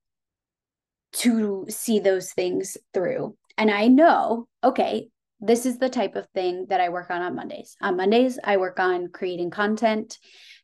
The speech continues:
and I spend some time on social media, and Mondays are a planning day. So maybe that's planning for a program that's coming up or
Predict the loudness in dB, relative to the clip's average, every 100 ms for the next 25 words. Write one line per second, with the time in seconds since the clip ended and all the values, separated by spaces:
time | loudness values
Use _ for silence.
0 | _ -4 -2 0 0 0 -2 -4 -6 -2
1 | -2 0 -2 -6 -6 -6 -6 -6 -10 -10
2 | -4 4 4 6 4 4 2 -2 _ _
3 | _ _ -4 0 2 2 2 -2 -6 -14
4 | _ -6 -2 -2 -2 -2 -4 -4 -10 -12
5 | -12 -10 -8 -8 -10 _ -4 -2 0 2
6 | 4 4 2 0 0 2 0 -2 -2 0
7 | -2 -6 -2 0 2 2 2 0 -4 -4
8 | -2 -2 -4 -6 _ -20 -20 _ _ 0
9 | 2 2 -2 -4 -8